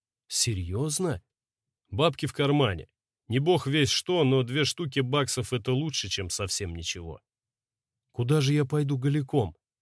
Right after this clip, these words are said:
Ленка куталась в короткую простынку. "У тебя машина?" "У меня мотоцикл". "На мотоцикле нас остановит первый же мент", — покачала головой Ленка. "Не поеду.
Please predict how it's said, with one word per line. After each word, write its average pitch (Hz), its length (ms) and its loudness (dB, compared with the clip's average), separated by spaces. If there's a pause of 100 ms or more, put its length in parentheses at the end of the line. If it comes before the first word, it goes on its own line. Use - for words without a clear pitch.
(240)
Ленка 104 380 -2
куталась 117 600 -4 (140)
в - 120 -18
короткую 101 480 -6
простынку. 98 680 -8 (460)
"У 104 80 -2
тебя 127 260 2
машина?" 147 600 2 (640)
"У 98 80 0
меня 95 280 0
мотоцикл". 104 760 -4 (680)
"На 120 100 2
мотоцикле 160 640 0
нас 135 240 4
остановит 160 640 2
первый 180 340 4
же 160 180 0
мент", — 120 460 0 (320)
покачала 104 500 -2
головой 101 380 0
Ленка. 92 460 -6 (300)
"Не 165 140 0
поеду. 143 680 2